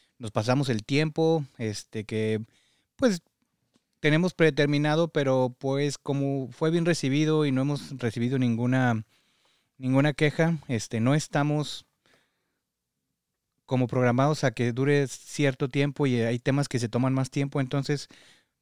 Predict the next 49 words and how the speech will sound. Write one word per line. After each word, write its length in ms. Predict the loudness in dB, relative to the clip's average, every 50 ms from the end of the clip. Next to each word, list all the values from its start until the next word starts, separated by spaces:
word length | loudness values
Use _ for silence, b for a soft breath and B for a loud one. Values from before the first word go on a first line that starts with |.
| _
pues, 280 | -8 -4 -4 -4 -4 -4
este, 200 | -6 -6 -4 -2
muchas 280 | -2 -2 0 0 0 0
gracias 240 | 0 -2 -4 -4
por 140 | -6 -8 -8
todo 180 | -4 -4 -4 -2
su 100 | -2 -6
apoyo. 340 | -6 -4 -2 -2 -2 -2 -2
Recuerden 420 | -2 -4 -2 -2 0 0 0 -2
compartir 480 | -2 -4 -2 -2 -4 -2 0 -2 0 0
este 220 | 0 -2 -2 -4
contenido 480 | -2 -2 -2 -2 -2 -2 0 0 -2 -2
porque, 520 | -4 -6 -8 -8 -4 -4 -4 -4 -4 -6 b b b b b b b b b b
como 200 | -4 -2 0 0
siempre 320 | 2 2 2 2 4 2
lo 60 | 2 4
hemos 180 | 4 2 2
dicho, 300 | 2 0 -2 -2 -4 -4 0
hay 160 | 0 2 2
alguien 220 | 2 2 0 -2 -2
que 60 | -4
está 140 | -4 -4 -6
empezando 340 | -4 -2 -2 -2 0 -2
su 120 | 0 0 0
aventura 600 | 0 0 0 -2 -2 -2 -2 0 0 -2 -4 -6 _ _ _ _ _ _ _
de 140 | _ -10 -6
emigrar 280 | -4 -2 -2 0 0 0
a 40 | 0
los 160 | -2 -4 -8
Estados 300 | -6 -4 -4 -4 -2 -4
Unidos 360 | -4 -2 -2 -2 -4 -6 -8 b b b b b b b b
y 160 | -12 -12 -8
todas 300 | -2 0 2 2 2 0
estas 260 | -2 -2 -2 -4 -4
cosas 220 | -2 -2 -4 -4 -2
que 80 | -2
mencionamos 400 | -2 -2 -2 0 -2 -2 -2 -4 -6
aquí 180 | -6 -4 -2
le 120 | -2 -2 -2
pueden 300 | -2 -2 -2 -2 -2 -2
servir. 380 | -4 -4 -2 -2 -2 -2 -4 _ b b b b b b b b b
Y 80 | -4 -2
si 60 | -2
usted 240 | -2 0 -2 -2 -2
ya 100 | -2 -4
tiene 280 | -2 0 0 2 2
mucho 320 | 2 2 2 0 -2 -4 -6
tiempo 280 | -4 -4 -4 -4 -6 -8
acá, 300 | -6 -4 -6 -6 -6